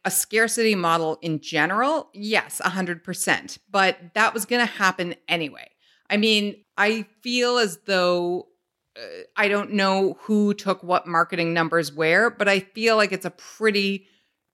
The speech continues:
easy bet that it's going to sell out one way or another. They knew people were going to, one of the things that the holding tank said is,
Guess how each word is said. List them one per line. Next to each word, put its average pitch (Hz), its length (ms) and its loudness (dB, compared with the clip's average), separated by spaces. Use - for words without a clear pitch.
easy 190 380 0
bet 160 360 -2
that 165 120 0
it's 165 140 -4
going 175 280 -2
to 165 80 -8
sell 160 420 0
out 147 420 -4
one 208 400 2
way 180 160 4
or 165 80 6
another. 143 360 0
They 214 140 2
knew 226 260 4
people 208 480 0
were 180 140 -4
going 170 380 0
to, 165 380 -4
one 233 200 0
of 190 120 0
the 185 60 -12
things 180 320 -2
that 165 160 -18
the 160 60 -2
holding 175 340 -4
tank 185 220 -4
said 180 280 0
is, 160 240 -2